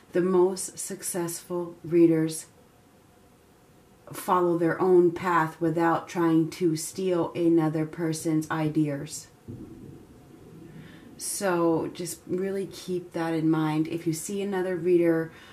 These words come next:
copying, um, call them out. Call them out on it. And, and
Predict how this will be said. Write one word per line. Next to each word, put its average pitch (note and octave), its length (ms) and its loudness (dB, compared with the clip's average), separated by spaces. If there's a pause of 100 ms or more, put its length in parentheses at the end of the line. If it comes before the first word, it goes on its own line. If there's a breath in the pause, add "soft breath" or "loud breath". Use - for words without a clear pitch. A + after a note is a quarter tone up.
(180 loud breath)
copying, E3 840 2 (100)
um, D3+ 600 -6 (260)
call F#3 200 0
them - 140 2
out. A3 220 -4 (880)
Call G3 200 -4
them A3 120 -6
out F#3 200 -2
on E3 200 -2
it. E3 200 -6
And, G3 140 0
and G3+ 380 0